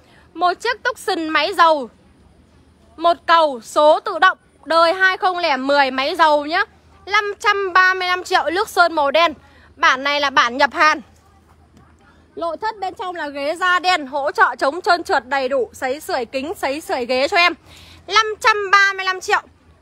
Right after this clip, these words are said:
Em có Vios số tự động anh nhá. Vios số tự động đời hai không mười chín. Em đang bán là bốn trăm bảy mươi lăm triệu. Số sàn thì anh thích một đầu hay hai đầu anh Đỗ Thanh Tùng?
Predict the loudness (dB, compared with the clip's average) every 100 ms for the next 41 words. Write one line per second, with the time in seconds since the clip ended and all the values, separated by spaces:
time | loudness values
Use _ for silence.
0 | _ _ 0 0 -2 0 2 2 2 -2
1 | -8 -8 -2 -2 -2 0 2 2 0 -6
2 | -4 -8 -6 -8 -8 _ -20 -12 -6 -6
3 | -6 -4 -4 -4 -4 -4 -4 -4 -2 0
4 | 0 2 0 0 -2 0 0 0 -2 -6
5 | -6 -6 -10 _ _ -20 -20 -8 -2 0
6 | 0 2 0 2 0 2 2 2 0 0
7 | 0 -2 -2 -2 -2 -2 0 0 0 _
8 | _ _ _ _ _ _ _ _ _ _
9 | _ 2 2 4 2 2 0 -6 -4 -4
10 | 2 0 4 4 6 4 2 0 0 -2
11 | -2 -4 -4 -2 0 0